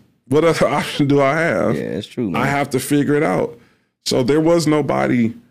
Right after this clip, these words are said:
Speaker 1: putting a battery in my back, like, "Hey, get up,
Speaker 2: Right.
Speaker 1: go to the gym, go do this, go do that. Hey, you gotta work out at four." You, my mom had to go to work.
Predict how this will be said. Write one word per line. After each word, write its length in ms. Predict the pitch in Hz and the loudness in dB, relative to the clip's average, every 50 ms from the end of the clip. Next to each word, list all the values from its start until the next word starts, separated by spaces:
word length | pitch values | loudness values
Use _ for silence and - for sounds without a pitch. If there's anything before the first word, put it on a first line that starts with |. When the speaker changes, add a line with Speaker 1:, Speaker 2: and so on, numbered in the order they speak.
| _ _ _ _ _ _ - | _ _ _ _ _ _ -2
Speaker 1:
putting 180 | 139 123 117 | 0 0 2
a 60 | 107 | 0
battery 440 | 95 82 - 127 147 170 147 123 117 | 0 0 -2 -2 0 0 0 0 0
in 100 | 107 101 | 0 0
my 160 | 101 107 107 | 0 -2 -2
back, 440 | 98 - 113 123 139 156 - - - _ _ _ - | -2 -2 -2 -2 -2 -4 -6 -8 -14 _ _ _ -6
like, 240 | - 92 92 90 - | -4 -4 -2 -4 -4
"Hey, 440 | - 113 123 123 107 92 85 92 - _ _ _ _ _ _ _ _ _ _ _ _ | -4 -2 -2 0 0 -2 -2 -6 -12 _ _ _ _ _ _ _ _ _ _ _ _
get 140 | - 101 110 | 0 2 2
up, 280 | 113 113 104 - - - - _ _ _ _ - | 4 2 2 0 -4 -10 -20 _ _ _ _ -4
Speaker 2:
Right. 140 | 87 95 | -2 0
Speaker 1:
go 60 | 98 101 | 0 0
to 140 | - 113 | 0 0
the 120 | 104 107 104 | 2 2 2
gym, 480 | 92 113 107 101 92 85 65 - 76 80 - | 2 2 0 0 0 -2 -4 -6 -8 -10 -6
go 100 | - 95 | -4 -2
do 140 | 92 104 117 | 0 2 2
this, 440 | 107 110 107 95 69 - - - - _ - | 2 2 2 0 -2 -4 -8 -14 -20 _ -6
go 140 | 90 104 107 | -2 -2 0
do 140 | 101 107 104 | 2 2 2
that. 320 | 107 107 98 85 - - - - | 2 2 0 0 -2 -4 -6 -6
Hey, 100 | 85 90 | -4 -2
you 120 | 92 95 | -2 0
gotta 180 | 95 101 104 104 | 0 0 0 0
work 260 | 101 110 117 113 104 | 0 0 0 0 0
out 160 | 120 117 113 | 0 0 2
at 220 | 113 113 113 113 - | 2 2 0 -2 -2
four." 380 | 127 131 127 113 101 87 73 | -2 0 2 2 0 0 0
You, 220 | 76 92 104 101 - - _ _ _ _ _ _ _ - | 0 -2 -2 -2 -4 -8 _ _ _ _ _ _ _ -8
my 100 | - - | -4 -2
mom 200 | 156 170 165 165 | 0 2 2 2
had 100 | 165 156 | 2 2
to 80 | 147 135 | 2 2
go 100 | 139 131 | 2 2
to 80 | 123 | 2
work. 460 | 117 139 208 294 269 - - - - | 2 2 2 2 0 -2 -4 -8 -20